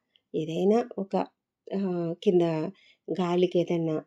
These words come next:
శబ్దం కావడమో ఏదైనా జరిగి ఉంటుంది అంతే తప్ప అక్కడ ఇంకేమీ ఉండదు. ఒక పిల్లి ఏదైనా,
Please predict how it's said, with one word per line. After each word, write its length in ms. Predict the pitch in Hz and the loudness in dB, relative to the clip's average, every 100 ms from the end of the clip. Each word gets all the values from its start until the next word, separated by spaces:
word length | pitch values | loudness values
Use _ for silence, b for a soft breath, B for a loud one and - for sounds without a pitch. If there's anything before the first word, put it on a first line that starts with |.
| - | -6
శబ్దం 440 | 170 147 160 160 | -6 -4 -6 -6
కావడమో 640 | 156 151 151 147 147 - - | -6 -4 -4 -4 -4 -6 -6
ఏదైనా 360 | 185 185 190 214 | -4 0 2 2
జరిగి 320 | 190 175 170 | 2 0 0
ఉంటుంది 380 | 170 165 160 156 | -2 -2 -4 -4
అంతే 220 | 151 165 | -4 -4
తప్ప 400 | 165 151 226 277 b b b b | -6 -8 -6 -6 b b b b
అక్కడ 220 | 196 208 | -2 4
ఇంకేమీ 380 | 202 185 185 180 | 4 6 6 6
ఉండదు. 400 | 190 170 160 - | 6 4 2 -2
ఒక 160 | 180 180 | -4 -2
పిల్లి 480 | 170 190 175 180 - B B B | 4 6 8 4 2 B B B
ఏదైనా, 460 | 185 175 165 165 | 2 4 4 2